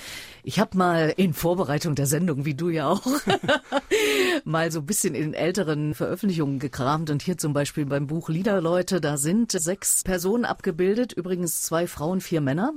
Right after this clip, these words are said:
Also, hm, äh, ist natürlich ein Buch, was im Osten entstanden ist, von Wilfried Bergholz und Petra Schwarz. Und da haben wir alles Leute, die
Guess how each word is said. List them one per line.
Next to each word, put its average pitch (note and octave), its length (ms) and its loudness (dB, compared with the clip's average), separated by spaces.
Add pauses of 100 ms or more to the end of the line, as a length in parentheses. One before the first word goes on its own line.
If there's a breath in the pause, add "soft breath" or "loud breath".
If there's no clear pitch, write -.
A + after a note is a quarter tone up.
Also, D#3 340 -2
hm, G#3+ 220 -2 (200)
äh, E3 320 -2
ist - 160 -6
natürlich E3 280 -2
ein D#3+ 80 -2
Buch, F3 220 -6
was D3+ 200 -2
im - 160 -4
Osten - 260 -4
entstanden F#3 520 -2
ist, - 240 -2 (380 loud breath)
von D3+ 180 -2
Wilfried D#3 300 0
Bergholz C3+ 460 0
und C3 80 -2
Petra B2+ 340 -6
Schwarz. B2+ 480 -2
Und D3+ 220 -2
da C3+ 140 -2
haben G#3 160 0
wir G3+ 180 -2
alles F4+ 320 0
Leute, D3 380 0
die D3+ 240 -4